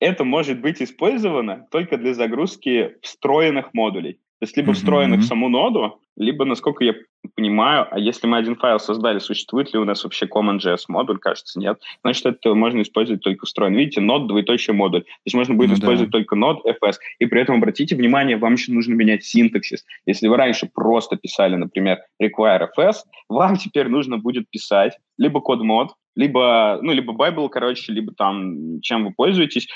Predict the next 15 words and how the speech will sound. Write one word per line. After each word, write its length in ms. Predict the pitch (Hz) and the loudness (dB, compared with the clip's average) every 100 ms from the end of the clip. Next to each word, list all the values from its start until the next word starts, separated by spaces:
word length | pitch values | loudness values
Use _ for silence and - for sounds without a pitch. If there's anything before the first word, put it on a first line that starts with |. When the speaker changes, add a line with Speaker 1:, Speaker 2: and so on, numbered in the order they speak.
| - | -6
Speaker 1:
который 280 | 104 143 | -2 0
заменит 420 | 120 117 143 113 - | 2 0 0 -2 -4
require 500 | 107 113 117 135 185 | -4 -2 2 2 2
ваших 440 | 131 117 - - - | 2 0 -4 -12 -8
нодовых, 560 | 117 120 127 110 - 101 | -4 -2 -2 -2 -6 -4
э, 280 | 107 107 107 | 0 0 0
методов 480 | 135 147 123 110 | -2 -2 -4 -2
на 100 | 110 | -2
вот 140 | 113 - | -4 -4
так, 120 | 95 | -10
на 420 | 104 104 92 107 107 | -6 -6 -2 0 0
require 300 | 110 123 117 | 2 0 0
в 60 | |
таком 260 | - - 110 | -4 -4 -2
виде. 240 | 95 82 | -2 -6